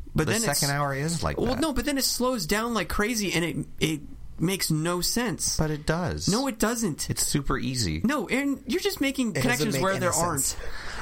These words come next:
Speaker 2: I, look, I didn't hate Six Underground.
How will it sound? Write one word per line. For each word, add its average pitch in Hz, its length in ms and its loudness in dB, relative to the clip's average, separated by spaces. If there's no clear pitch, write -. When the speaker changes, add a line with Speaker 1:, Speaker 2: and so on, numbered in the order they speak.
Speaker 2:
I, 180 560 0
look, 101 400 0
I 151 160 2
didn't 160 240 0
hate 101 240 0
Six - 220 -2
Underground. 69 540 -2